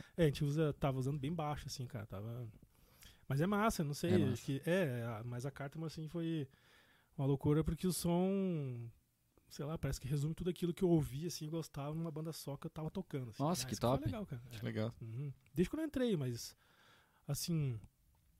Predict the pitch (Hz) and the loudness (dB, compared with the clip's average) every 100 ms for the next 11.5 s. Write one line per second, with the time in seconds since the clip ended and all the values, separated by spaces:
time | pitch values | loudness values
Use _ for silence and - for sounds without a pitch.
0 | - 156 160 185 202 - 214 277 302 - | -12 -4 0 0 0 0 -2 0 0 0
1 | 294 277 214 214 214 190 185 185 165 147 | 2 2 4 4 2 0 0 0 2 2
2 | 180 185 127 - 117 123 127 - 135 139 | 0 0 -4 0 2 4 2 -2 -2 0
3 | 165 - 135 131 143 135 113 - 156 139 | 0 -2 0 2 2 2 0 2 4 4
4 | 123 123 117 117 120 - 120 143 - 127 | 0 -2 -2 -2 -4 -4 -2 -2 -2 -2
5 | 131 160 131 123 135 110 110 127 123 117 | 0 0 -2 -6 -6 -8 -6 -4 -4 -4
6 | 127 156 - _ _ _ _ _ 117 107 | -4 -4 -8 _ _ _ _ _ -8 -6
7 | 104 123 - 139 131 104 98 - _ - | -4 -4 0 0 0 -4 -10 -20 _ -20
8 | _ _ - 135 135 123 - 143 131 123 | _ _ -8 -2 0 -2 -2 0 0 0
9 | 117 107 131 151 - - - 151 127 127 | -4 -4 -2 -2 -2 -8 -10 -8 -8 -10
10 | - _ - - 123 120 113 104 123 143 | -14 _ -18 -8 -4 -4 -4 -4 -2 -4
11 | - 113 123 117 135 | -6 -8 -8 -8 -10